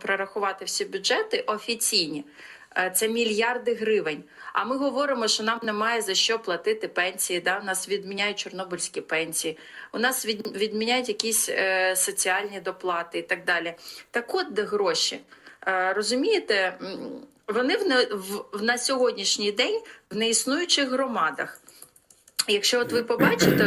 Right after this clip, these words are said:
от якщо ви візьмете, е, просто розріз бюджету, то на що він витрачається?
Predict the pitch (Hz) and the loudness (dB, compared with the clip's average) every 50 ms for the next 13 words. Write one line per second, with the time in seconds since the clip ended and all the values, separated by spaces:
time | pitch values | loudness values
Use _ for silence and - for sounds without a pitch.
0 | - - - 208 208 - 226 214 208 196 196 233 233 - 233 208 208 - 202 190 | 4 2 0 0 0 0 0 0 0 0 0 -2 0 0 0 -2 0 0 0 -2
1 | 185 185 - - - - - _ - - 185 185 185 185 185 185 185 180 180 170 | -2 -2 -8 -16 -20 -20 -20 _ -4 -2 0 2 2 2 2 2 2 2 0 0
2 | - - - - - - 240 226 220 214 - - 226 220 233 220 185 - 185 170 | -2 -4 -6 -8 -6 -2 -2 0 0 0 -2 -2 0 2 2 2 2 0 0 -2
3 | 175 170 175 185 202 208 - - 185 165 151 147 - - - - - - - - | -4 -6 -2 -2 -2 0 2 2 2 2 0 -2 -4 -8 -10 -10 -12 -18 -20 -20
4 | - - - - - 247 240 - - 226 233 - - 359 427 508 453 339 247 240 | -20 -20 -4 0 2 2 2 2 0 0 2 4 4 4 4 4 4 4 2 0
5 | - - 233 220 - - - 175 165 156 151 147 - - - 160 151 | 0 0 0 0 2 2 2 2 2 0 -2 0 0 0 0 0 -2